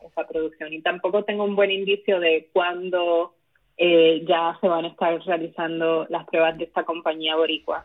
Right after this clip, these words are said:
Eh, pero definitivamente es un gran avance y, y espero que, que eso, eh, motive a más científicos y empresarios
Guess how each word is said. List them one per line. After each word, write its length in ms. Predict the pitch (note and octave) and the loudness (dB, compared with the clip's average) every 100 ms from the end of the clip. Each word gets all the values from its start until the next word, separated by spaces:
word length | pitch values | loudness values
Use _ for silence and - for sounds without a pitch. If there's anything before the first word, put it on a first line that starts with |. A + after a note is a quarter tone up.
| _ _ _ _ _ _ | _ _ _ _ _ _
Eh, 340 | F3+ E3+ E3 D#3+ | 0 4 4 2
pero 300 | G3 F3+ F3+ | 2 4 2
definitivamente 760 | F#3 F#3 F#3+ F#3+ G3 G3+ A3 A#3+ | 0 2 2 4 2 2 0 2
es 60 | |
un 180 | A#3 A3 | 2 2
gran 200 | G#3 G3+ | 2 0
avance 420 | G3+ G3 B3 - F#3 | 0 0 -2 0 2
y, 600 | D#3+ D3+ D#3+ D#3 D3+ D3 | 2 0 -2 -2 -4 -4
y 60 | C#3+ | -6
espero 560 | - E3+ D#3+ F3 F#3 | -2 0 0 0 -2
que, 600 | - F#3+ F3+ F3 E3 D#3+ - | 2 4 4 4 2 0 -2
que 240 | F3 D#3+ | 2 2
eso, 340 | D#3+ G#3 F3+ - _ _ _ | 2 0 0 -2 _ _ _
eh, 540 | - F3 E3 D3+ D3+ D#3+ _ _ _ _ | 0 4 4 2 -2 -10 _ _ _ _
motive 680 | G3 G3 G3 G#3+ A3 A3+ G3+ | 0 0 4 6 6 6 4
a 100 | F3+ | 2
más 260 | F3 F3 - | -2 -4 -2
científicos 840 | G3 G3 F#3+ G3+ G#3 G3+ F#3 F#3 | -2 0 2 2 0 2 0 0
y 280 | F#3+ E3+ E3 | -2 -2 -2
empresarios 920 | D#3+ D#3+ E3 - F3+ G3+ F#3+ E3+ F3+ | -2 -4 -4 -2 0 2 2 0 -2